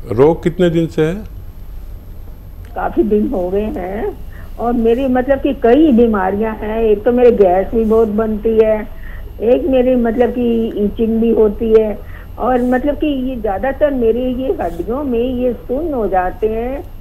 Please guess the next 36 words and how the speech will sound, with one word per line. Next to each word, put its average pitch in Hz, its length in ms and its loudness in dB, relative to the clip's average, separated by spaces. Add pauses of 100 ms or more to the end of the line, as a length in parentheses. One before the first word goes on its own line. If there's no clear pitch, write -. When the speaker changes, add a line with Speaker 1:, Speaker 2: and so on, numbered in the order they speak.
(220)
Speaker 2:
और 262 140 -2
इतना 262 400 -6
हड्डियों 208 320 -4
में 254 200 -2
दर्द 202 340 2
रहता 196 540 -2
है, 233 520 -6 (300)
मतलब, 233 240 -4
मैं 269 160 -2
हाथ 208 240 -2
पैर 269 260 0
ही 285 100 0 (200)
पटकती 240 460 0
रहती 190 400 2
हूँ 180 200 -8 (280)
और 262 160 2
इतना 277 260 -2
खिंचाव 220 600 -2
आता 208 260 -4
है 240 80 -8
मेरी 220 220 -4
टांगों 190 440 -2
में, 185 220 -4
बहुत 254 300 0
खिंचाव 202 580 -2
आता 170 240 -6
है 156 120 -2 (100)
पैरों 170 160 -2
Speaker 1:
ठीक 185 200 0
है, - 60 0
Speaker 2:
में, 202 120 -4
Speaker 1:
ठीक। 190 100 -4
Speaker 2:
टांग 156 160 -6 (1900)
Speaker 1:
ठीक 180 160 2
है, 220 80 8
देखिए, 196 380 4